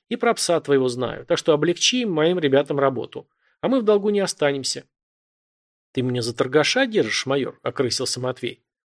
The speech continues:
"Я ж сказал, я знаю, кто ты. И Мишу хорошо знал, мы с ним из одного училища,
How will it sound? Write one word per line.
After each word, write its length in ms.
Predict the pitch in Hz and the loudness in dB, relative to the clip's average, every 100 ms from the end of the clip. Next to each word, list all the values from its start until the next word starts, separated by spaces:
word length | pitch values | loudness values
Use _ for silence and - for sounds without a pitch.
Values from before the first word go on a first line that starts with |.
| _ _ _ - | _ _ _ -8
"Я 140 | 127 | -4
ж 40 | |
сказал, 380 | - 139 147 240 | 0 0 0 0
я 140 | 226 190 | 0 0
знаю, 320 | 196 156 110 | 0 -2 -2
кто 240 | - 131 | -4 -4
ты. 240 | - - _ - | -4 -12 _ -2
И 100 | 233 | 0
Мишу 280 | 254 - | 0 -2
хорошо 400 | 165 175 160 160 | -2 -2 -2 -2
знал, 340 | 135 135 123 127 | -2 -2 -4 -4
мы 140 | 240 | -6
с 100 | - | -4
ним 100 | 208 | -4
из 80 | 156 | -2
одного 320 | 147 147 175 | 0 0 0
училища, 640 | 151 - 120 113 - - | 0 -2 -4 -4 -6 -6